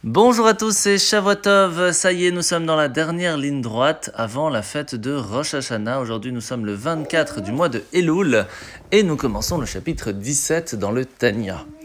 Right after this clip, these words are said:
L'Admor Hazaken nous a beaucoup parlé de la force de la Tzedaka, encore plus maintenant avant les fêtes. Comme on le sait, avant les fêtes de Pessah, par exemple, il y a cette mitzvah de Ma'ot Ritim, d'aider les personnes qui sont dans le besoin pour avoir de la matzah, d'avoir de quoi manger pour la fête.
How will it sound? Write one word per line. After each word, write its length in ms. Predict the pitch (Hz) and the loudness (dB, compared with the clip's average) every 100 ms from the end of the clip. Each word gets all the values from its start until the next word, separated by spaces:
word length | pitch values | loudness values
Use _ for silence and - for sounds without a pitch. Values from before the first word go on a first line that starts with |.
| - - - | -20 -20 -2
L'Admor 240 | 110 139 139 | 0 2 2
Hazaken 300 | 120 143 127 | 2 0 0
nous 100 | 107 | -2
a 40 | |
beaucoup 300 | 92 127 139 | -2 -4 -4
parlé 280 | 127 113 113 | -2 -2 0
de 60 | |
la 60 | 101 | -4
force 300 | - 113 - | -6 -8 -6
de 80 | 92 | -6
la 100 | 90 | -6
Tzedaka, 480 | 98 110 110 156 120 | -2 -4 0 0 0
encore 300 | 107 101 - | -4 -8 -6
plus 260 | 127 113 | -6 -4
maintenant 320 | 104 95 98 | -6 -6 -4
avant 160 | 90 98 | -4 -2
les 80 | 120 | -4
fêtes. 340 | 123 147 147 | 0 0 -2
Comme 200 | - 95 | -6 -4
on 40 | 95 | -4
le 80 | 92 | -4
sait, 180 | 117 | -2
avant 180 | 98 101 | -2 -2
les 100 | 92 | -6
fêtes 200 | 87 95 | -6 -6
de 80 | 90 | -4
Pessah, 320 | - 110 143 | -4 0 -2
par 240 | 135 113 104 | -2 -4 -4
exemple, 420 | 104 120 123 - - - - | -4 -4 -4 -8 -20 -20 -12
il 40 | 95 | -10
y 20 | |
a 40 | |
cette 220 | 92 - - | -8 -6 -4
mitzvah 280 | 104 107 | 0 0
de 80 | 98 | 0
Ma'ot 240 | 95 107 104 - | 0 0 0 -4
Ritim, 460 | 120 139 170 156 | -6 -2 -2 0
d'aider 240 | 101 92 101 | -2 -2 -2
les 80 | |
personnes 440 | 98 98 - 123 117 | -2 -6 -4 -4 -4
qui 80 | - | -8
sont 180 | 101 | -8
dans 120 | 101 98 | -6 -4
le 100 | 101 | -4
besoin 360 | 110 113 123 | -4 -2 -2
pour 220 | 120 90 | -2 -6
avoir 380 | 92 104 110 101 | -2 4 4 2
de 100 | - | -6
la 120 | - | -10
matzah, 720 | - 87 131 - 135 123 127 | -8 -4 -4 0 2 4 2
d'avoir 320 | 101 85 92 95 | -2 -6 -4 -4
de 60 | |
quoi 160 | 101 95 | -4 -4
manger 320 | 101 117 139 | -4 -2 -4
pour 180 | - 92 | -4 -6
la 140 | 107 | -4
fête. 320 | - 151 - | 0 -2 -2